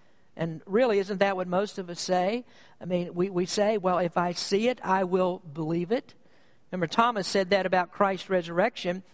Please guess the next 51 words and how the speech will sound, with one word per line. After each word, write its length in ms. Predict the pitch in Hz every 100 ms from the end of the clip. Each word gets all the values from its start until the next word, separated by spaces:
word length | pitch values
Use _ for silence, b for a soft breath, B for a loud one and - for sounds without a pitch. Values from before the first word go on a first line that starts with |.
| -
He 80 | 175
said 220 | 233 220
it 80 | 196
without 360 | 180 190 175
faith, 440 | - 240 247 214 - B B B -
but 180 | 190
that's 240 | 240 240 -
what 220 | 220 214
most 340 | 196 277 -
of 140 | 311 233
us 280 | 196 - - - -
think 320 | 190 196 254
when 320 | 202 185 170
someone 380 | - 202 196 180
tells 340 | 214 208 180
us 160 | 175 160
an 80 | 170
incredible 560 | 165 - 190 180 170
event. 400 | 160 170 233 311
We 120 | 220 196
say, 120 | 214
"Well, 160 | 185
if 80 | 185
I 140 | 185 185
see 240 | - 233
it, 120 | -
then 120 | 220
I 80 | 208
will 160 | 220 233
believe 360 | 254 285 392
it." 220 | 339 - - b b -
And 120 | 208
when 140 | 214
you 80 | 214
see 320 | - 294 320
it, 220 | 302 -
that's 340 | 208 262 262 -
when 160 | 254
you 80 | 240
become 400 | 226 226 226 214
really 300 | 214 214 208
convinced. 880 | - 214 190 254 294 160 - - - b b b -
And 120 | 247
that's 180 | 240 262
actually 560 | 240 - 233 208 190 B -
the 80 | 196
value 500 | 214 202 196 208 196
of 120 | 175
a 40 |
credible 500 | - 190 175 175 185
witness. 680 | 208 285 196 135 - - -